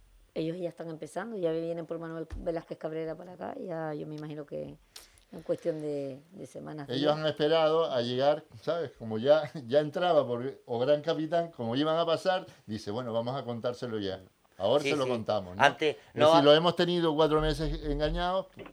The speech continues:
Speaker 3: lo
Speaker 2: hay que
Speaker 3: adelantes mucho.
Speaker 2: contárselo ya, porque
Speaker 3: Mm.
Speaker 2: es evidente que ya, que ya pasa. Es como, es la misma evidencia que yo le decía ahí en su día, pero vamos a ver, le decía, y, y, y de buen talante siempre te lo dije, y,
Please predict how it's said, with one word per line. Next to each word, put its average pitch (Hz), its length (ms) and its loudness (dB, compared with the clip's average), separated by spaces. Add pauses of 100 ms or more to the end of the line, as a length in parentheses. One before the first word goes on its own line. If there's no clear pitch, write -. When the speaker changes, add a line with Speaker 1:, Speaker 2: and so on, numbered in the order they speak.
(120)
Speaker 3:
lo 160 160 -2
Speaker 2:
hay 170 40 4
que 180 60 10
Speaker 3:
adelantes 175 460 10
mucho. 127 80 0
Speaker 2:
contárselo 131 360 6
ya, 196 240 2
porque 120 200 -6
Speaker 3:
Mm. 117 60 -2
Speaker 2:
es 120 80 0
evidente 165 680 0 (300)
que 113 140 -2
ya, 120 400 2
que 104 120 -6
ya 110 120 2
pasa. 143 340 -4 (200)
Es 131 100 -6
como, 175 380 -6 (180)
es 135 120 -4
la 180 120 -2
misma 180 280 -4
evidencia 175 500 -2
que 151 100 -2
yo 127 100 4
le 143 100 6
decía 147 340 2
ahí 151 160 2
en 165 80 -4
su - 140 -8
día, 113 320 -4 (400)
pero 104 340 2
vamos 147 240 -6
a 151 60 -2
ver, 120 180 0
le 107 180 -4
decía, 104 420 -4 (160)
y, 110 480 -8
y, 123 100 -6
y - 40 -2
de 110 100 0
buen 135 200 0
talante 180 420 0
siempre 135 240 0
te 131 100 0
lo 123 100 0
dije, 131 360 -6 (440)
y, 107 160 -4